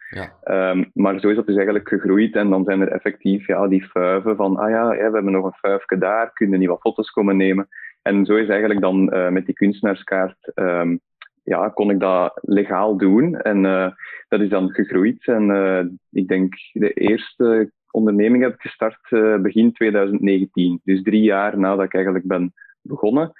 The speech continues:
Speaker 2: heb ik dan, eh, begin tweeduizend negentien mijn eerste bedrijf opgericht.
Speaker 1: Ja, in fotografie dan, op dat moment?
Speaker 2: In fotografie, ja.
Speaker 1: Moet ik dat zien? Ik, ik wil dat zeker niet, eh, downplayen, maar moet ik dat zien?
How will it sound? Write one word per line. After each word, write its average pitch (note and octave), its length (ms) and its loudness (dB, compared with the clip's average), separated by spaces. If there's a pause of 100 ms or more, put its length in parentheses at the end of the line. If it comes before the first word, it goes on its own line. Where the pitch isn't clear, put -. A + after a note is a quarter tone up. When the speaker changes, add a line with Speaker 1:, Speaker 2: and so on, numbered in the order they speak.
(240)
Speaker 2:
heb - 180 -4
ik F#2+ 120 0
dan, F#2+ 320 2
eh, F#2 200 0
begin F#2 180 -2 (140)
tweeduizend G#2 280 0
negentien G2 500 2
mijn F2+ 320 2
eerste F2+ 720 0
bedrijf F2 400 -2
opgericht. - 560 -6
Speaker 1:
Ja, - 300 -10
in D#3+ 140 -4
fotografie B2 600 -6
dan, E2+ 160 -14 (240)
op G2+ 120 -12
dat G#2 100 -4
moment? F2 360 -8 (260)
Speaker 2:
In A#2+ 220 2
fotografie, G2 600 0
ja. - 200 -4
Speaker 1:
Moet B2 160 -10
ik C#3 80 0
dat C3 140 0
zien? E3+ 500 -6 (100)
Ik, - 220 -14
ik C3+ 140 -16
wil C3 140 -8
dat A#2+ 140 -2
zeker C#3+ 500 -4
niet, B2 300 -6
eh, G#2+ 180 -8
downplayen, D3+ 520 -2
maar B2+ 140 -4
moet C3 140 -6
ik B2 80 -6
dat A#2+ 100 -4
zien? D3+ 300 -4